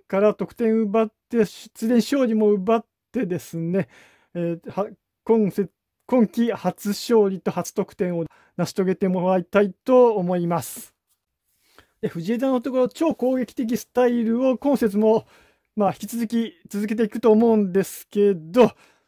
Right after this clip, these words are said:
えー、攻撃陣、特に矢村選手、朝倉選手、中川、香崎選手には攻めの圧力をさらに強めていってほしい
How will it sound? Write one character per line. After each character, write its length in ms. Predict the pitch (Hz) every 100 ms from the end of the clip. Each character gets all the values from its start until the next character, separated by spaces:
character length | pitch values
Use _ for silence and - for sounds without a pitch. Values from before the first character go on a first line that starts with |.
| _
え 200 | 185 180
ー、 60 | 170
攻 160 | 214 269
撃 200 | 294 277
陣、 160 | 185
特 220 | - 262
に 60 | 202
矢 80 | 240
村 180 | 254 214
選 240 | - 202
手、 160 | 185 208
朝 220 | 180 220
倉 240 | 226 226
選 220 | 214 220 208
手、 180 | 208
中 220 | 202 214 226
川、 180 | 214
香 120 | - 208
崎 280 | 202 - 190
選 380 | - 208 208
手 180 | 185 208
に 140 | 214 226
は 200 | 233 233
攻 200 | 202 214
め 40 |
の 120 | 220
圧 240 | 214 - 226
力 340 | 220 - 226
を 60 | 208
さ 160 | 240
ら 80 | 247
に 120 | 214
強 220 | - 220
め 60 | 202
て 100 | 202
い 60 | 196
っ 20 |
て 220 | - 202
ほ 100 | 185
し 160 | -
い 60 | 208